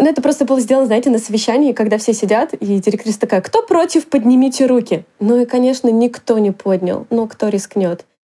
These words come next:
Вот, я уж, если так, не сдала, если честно, про меня забыли, потому что я против этого всего, но то, что это есть, это есть. Вот. Собирали бойцам нашим, а, разные посылки дети, и прям ходят, и слышно, как «спасибо, что помогли».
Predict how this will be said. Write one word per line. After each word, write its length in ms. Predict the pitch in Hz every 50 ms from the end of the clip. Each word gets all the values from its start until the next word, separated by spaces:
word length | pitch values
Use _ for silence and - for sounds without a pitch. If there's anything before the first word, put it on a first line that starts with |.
| _ _ _ _ _ _
Вот, 280 | - 202 202 185 - - -
я 140 | 214 233
уж, 80 | 247 247 -
если 160 | 208 202 -
так, 160 | - 185 - -
не 80 | 202
сдала, 260 | 208 196 214 196 170
если 220 | 143 156 160 - 226
честно, 320 | - - 262 254 - - - -
про 120 | - 214 208
меня 180 | 202 190 190 185
забыли, 440 | - 185 180 - 185 180 220 - - - - 440 427 392 339 285 - _
потому 240 | - 190 220 208 208
что 160 | 220 214 214
я 200 | 196 196 196 190 185
против 440 | - 214 196 190 185 - 208 - 202
этого 260 | 190 190 196 185 190
всего, 500 | 185 - 208 185 202 208 233 285 330 330 -
но 200 | 226 233 226 220
то, 140 | - 240
что 200 | 247 - - 226
это 140 | 214 202 220
есть, 320 | 202 202 240 302 320 - 240
это 180 | 247 - 202
есть. 360 | 175 175 175 185 - - - _ _ _ _ _ _ _ _ _ _ _
Вот. 380 | - - 190 185 196 180 180 - 214
Собирали 520 | - - 254 247 294 302 330 320 269 233
бойцам 540 | 196 175 196 185 180 - - 269 294 294 277
нашим, 520 | 269 254 254 254 - 240 233 220 220 208 -
а, 600 | 208 208 202 202 202 196 190 185 185 180 185 190
разные 320 | 202 196 190 - 185 185
посылки 460 | - 190 196 - - 190 190 190 - 202
дети, 400 | 170 - 185 185 180 - - 175
и 360 | 175 175 175 175 - - 180
прям 300 | - 180 175 170 165 170
ходят, 640 | 156 - - 240 269 262 - 226 214 214 214 214 214
и 240 | - - 180 170
слышно, 400 | 175 - - 185 175 170 - - 185
как 200 | - 180 175 -
«спасибо, 580 | - - 262 247 - - - 254 285 247 240
что 160 | 240 - - 214
помогли». 680 | 208 226 208 202 214 202 208 - 196 208 226 240 220